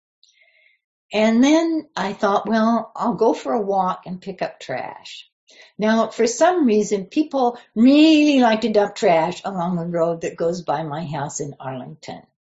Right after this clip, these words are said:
And it's mostly, like, beer cans and fast food wrappers. I think, you know, teenagers throw 'em out the window when they're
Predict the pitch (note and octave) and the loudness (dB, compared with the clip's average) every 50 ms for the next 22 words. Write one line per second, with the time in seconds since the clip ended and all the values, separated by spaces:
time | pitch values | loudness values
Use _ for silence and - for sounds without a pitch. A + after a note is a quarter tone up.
0 | _ D#3+ F3 F3 - - - - - - G3+ - A3 B3 C4+ C#4 E4 D#4+ - - | _ -10 -10 -10 -10 -14 -20 -6 -4 -2 -2 2 2 4 4 4 4 2 0 2
1 | D#4 B3+ A#3+ A3+ F#3 F3+ E3 E3+ D#3+ F#3+ A#3+ A3+ A3 A3 A3+ A#3 - - B3 G#3+ | 2 2 2 2 0 -2 -4 -6 -6 -2 2 4 6 4 4 2 0 -2 0 0
2 | G#3 G3+ G3+ G3 G3+ G3 G3 G3 F#3+ G3 G3 F#3+ F#3+ G3 G3+ F#3+ - C#3 D3+ D#3 | 0 0 -2 -2 0 0 0 0 0 -2 -2 -4 -4 -6 -8 -8 -8 -10 -10 -8
3 | C#3+ C#3 F3 - - - - _ - - G#3+ G#3+ G#3+ G#3+ G#3+ - - - - G#3+ | -8 -10 -10 -12 -16 -20 -20 _ 0 2 2 4 4 2 0 -2 -8 -4 2 6
4 | G#3+ G#3 G#3 G#3 F#3 F#3+ F#3 F#3 F#3+ F#3+ F#3+ - G#3+ G3 F#3 F#3+ F#3+ F#3 G3+ F#3 | 6 6 6 4 2 2 4 4 4 2 0 -2 -2 -2 -2 -2 -4 -2 -2 -2
5 | G3+ - - B3+ G#3+ - - - G#3+ G3 F3+ E3 D#3+ E3+ - _ _ - - C4 | -2 0 -2 -2 -2 -4 -6 -8 -6 -4 -4 -4 -6 -8 -12 _ _ -2 2 4
6 | B3+ C4 C4 A#3 F#3+ F3+ E3 E3+ D3+ E3 - - F3+ F3+ E3+ D#3 D#3 D#3 E3+ E3+ | 6 6 6 6 4 2 0 -4 -6 -8 -8 -6 -2 0 0 2 2 0 0 0
7 | D#3 D#3+ - - - G3+ F#3 F3+ G3+ G#3+ G#3 G3+ A3 F#3+ D3+ D3 D3 C#3+ C#3+ E3+ | -2 -2 -2 -4 -4 -6 -4 -2 -2 0 0 0 2 2 2 0 0 -2 -4 -6
8 | F3 F3+ E3 D#3 D3+ D#3 | -6 -6 -6 -6 -6 -8